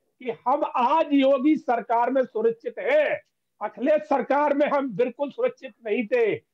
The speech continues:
हमारे साथ कब घट-, बलात्कार घटना हो जाएगी कोई पता नहीं। और इसका एक उदाहरण देना चाहूंगा, चाहे तो मैं आपको एक वीडियो दिखा सकता हूँ, अभी अभी मेरे पास आया है और मीडिया के माध्यम आया है।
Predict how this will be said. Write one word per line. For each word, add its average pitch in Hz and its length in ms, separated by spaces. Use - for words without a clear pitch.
हमारे 247 320
साथ 269 200
कब 247 320
घट-, 196 300
बलात्कार 240 680
घटना 214 320
हो 226 180
जाएगी 247 340
कोई 262 240
पता 240 320
नहीं। 220 260
और 233 140
इसका 247 280
एक 277 280
उदाहरण 226 420
देना 233 220
चाहूंगा, 233 380
चाहे 226 320
तो 269 100
मैं 262 140
आपको 285 420
एक 233 120
वीडियो 247 420
दिखा 233 280
सकता 254 280
हूँ, 302 180
अभी 233 200
अभी 277 260
मेरे 254 180
पास 226 320
आया 196 260
है 320 200
और 277 140
मीडिया 269 440
के 311 120
माध्यम 269 400
आया 214 240
है। 147 160